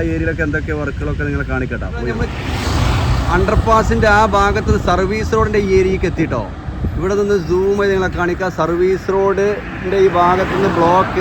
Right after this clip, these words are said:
എത്ര ഹൈറ്റിലാണ് ഉയർന്നു വന്നിട്ടുള്ളത് കറക്റ്റ് നമുക്ക് ഇവിടെ കാണാൻ പറ്റും, അല്ലേ? അപ്പോൾ അണ്ടർപാസിൻ്റെ അടിഭാഗം ഒന്ന് നിങ്ങളെ കാണിക്കാം, എന്നിട്ട് നമുക്ക് അവിടുന്ന് അങ്ങോട്ടുള്ള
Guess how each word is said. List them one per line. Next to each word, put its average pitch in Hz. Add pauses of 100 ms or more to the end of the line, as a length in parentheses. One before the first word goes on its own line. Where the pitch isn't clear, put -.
എത്ര 190
ഹൈറ്റിലാണ് 180
ഉയർന്നു 185
വന്നിട്ടുള്ളത് 175
കറക്റ്റ് 156
നമുക്ക് 156
ഇവിടെ 156
കാണാൻ 127
പറ്റും, 117
അല്ലേ? 143 (640)
അപ്പോൾ 151
അണ്ടർപാസിൻ്റെ 185
അടിഭാഗം 185
ഒന്ന് 180
നിങ്ങളെ 170 (100)
കാണിക്കാം, 147 (360)
എന്നിട്ട് 170
നമുക്ക് 165
അവിടുന്ന് 151
അങ്ങോട്ടുള്ള 156